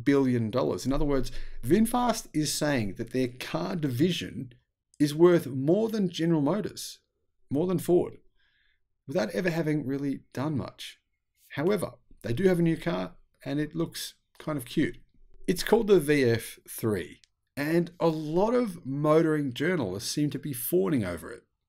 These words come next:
even though it doesn't yet exist. This tiny, affordable electric car will one day become the national vehicle of Vietnam, according to its manufacturers.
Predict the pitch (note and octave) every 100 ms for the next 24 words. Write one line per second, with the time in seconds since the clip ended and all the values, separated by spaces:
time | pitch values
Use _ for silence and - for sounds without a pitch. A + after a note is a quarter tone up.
0 | - C#3 C#3 C3+ C3+ B2+ - B2+ C3 C#3+
1 | C3+ - - A#2 A2 - - - A#2 A2+
2 | F3+ B2 - - - _ _ _ G#3+ F#3+
3 | - - C#3 C#3+ D3+ D#3+ - - B2 A#2
4 | G#2+ G#2+ - G#2+ G2+ - - - - F2+
5 | - - - _ C3+ C3 D#3+ G#3 G#3+ F#3+
6 | E3+ E3 D#3 C#3+ C3+ D3 D#3 - - E3+
7 | E3+ C#3 A#2 C3 B2 A#2+ C3 B2+ - G#2+
8 | A2 A#2 - G#2 G#2+ G2+ - G#2 C#3 G#2
9 | D#2+ E2 F2+ - G#2 G2 F#2 G#2+ G2+ -
10 | - G2 - - - G2 F#2+ - A#2 A#2+
11 | - C#2+ -